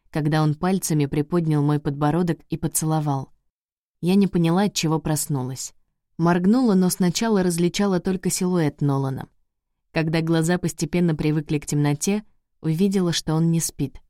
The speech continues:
Уставившись в потолок, он растирал грудную клетку, словно ему было больно и тяжело равномерно дышать.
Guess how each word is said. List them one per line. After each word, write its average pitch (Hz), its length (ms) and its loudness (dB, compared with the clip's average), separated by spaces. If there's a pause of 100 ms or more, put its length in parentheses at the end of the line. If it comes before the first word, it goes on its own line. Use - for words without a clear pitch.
(600)
Уставившись 156 680 -2
в - 60 -20
потолок, 160 520 -2
он 165 160 0
растирал 160 460 -2
грудную 160 440 -2
клетку, 170 400 -4
словно 160 360 -2
ему 156 240 0
было 160 260 0
больно 160 360 0
и - 180 -6
тяжело 151 400 -2
равномерно 151 580 -2
дышать. 147 520 -4